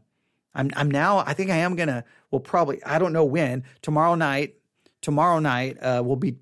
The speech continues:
talking long gospel at Victory Baptist Church. I, I think tomorrow, uh, I don't know.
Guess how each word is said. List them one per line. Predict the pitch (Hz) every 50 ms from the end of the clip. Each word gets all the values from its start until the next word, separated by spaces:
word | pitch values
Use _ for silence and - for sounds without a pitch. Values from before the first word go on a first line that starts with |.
| _ _
talking | - - 147 131 123 - 135 127
long | 123 127 131 127 120 123
gospel | 113 - 117 113 - - - 127 123 120 123 - -
at | 135 135 131
Victory | 151 131 - 135
Baptist | 113 113 117 113 107 110 107 -
Church. | - - 135 123 120 117 - _ _ - - - - _ - -
I, | 120 -
I | -
think | - - 214 240 -
tomorrow, | - 196 170 160 160 160 160 160 160 147 131 - -
uh, | - 117 - - _ _ _ _ _ _ _ _ _ _ _ _ _ _ _ _ _ _ _ _ _ _ -
I | - 147
don't | 151 147
know. | 139 123 110 -